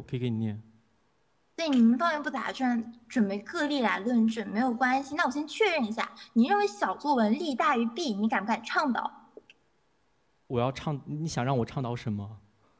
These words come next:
Speaker 2: 你，你要不要倡导嘛？你认为它利大于弊？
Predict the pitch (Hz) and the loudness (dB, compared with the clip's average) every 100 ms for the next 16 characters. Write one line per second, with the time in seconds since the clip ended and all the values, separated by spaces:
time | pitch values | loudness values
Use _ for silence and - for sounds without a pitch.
0 | _ _ _ _ _ _ _ _ _ _ | _ _ _ _ _ _ _ _ _ _
1 | _ 247 349 - 226 226 370 320 277 370 | _ -2 -2 2 4 6 4 2 2 -2
2 | 302 214 175 185 240 247 240 247 226 202 | -2 -2 -4 -6 -4 -4 -6 -6 -4 -4
3 | 214 220 | -4 -8